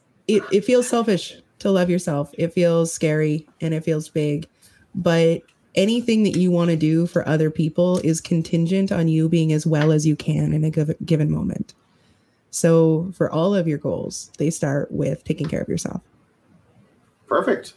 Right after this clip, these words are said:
Speaker 2: Simple and easy. I like it. All right. The next question, pretty similar to the first one. Looking back over the entirety of your journey, what was the best single piece of advice you were given?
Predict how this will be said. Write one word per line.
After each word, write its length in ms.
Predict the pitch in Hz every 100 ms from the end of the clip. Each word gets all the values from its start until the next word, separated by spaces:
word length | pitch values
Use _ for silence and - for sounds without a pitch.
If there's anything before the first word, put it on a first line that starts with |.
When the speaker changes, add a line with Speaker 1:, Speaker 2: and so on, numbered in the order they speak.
| -
Speaker 2:
Simple 400 | - 127 143 151
and 100 | 143
easy. 240 | 180 175
I 40 | 101
like 240 | 113 160
it. 160 | 131 - - - _ - - -
All 100 | -
right. 360 | 143 143 185 - - - _ _ -
The 80 |
next 280 | 107 120 -
question, 540 | - 147 - 165 240 247 _ _
pretty 220 | - 320
similar 420 | - 160 123 107 101
to 100 | 127
the 80 |
first 320 | - 98 95 -
one. 260 | 104 190 _ _ _ _ _ _ _ _ -
Looking 320 | 156 240 202
back 300 | 175 156 175
over 220 | 147 135
the 120 | 139 139
entirety 440 | 127 123 123 139
of 40 |
your 140 | 131 160
journey, 460 | - 104 95 120 - _ _ _ _ _ _
what 220 | - 131
was 160 | 139 135
the 100 | 110
best 460 | 104 113 147 - -
single 320 | 139 139 143
piece 380 | - 123 120 127
of 80 |
advice 500 | 120 107 98 101 -
you 100 | - 98
were 100 | -
given? 340 | - - -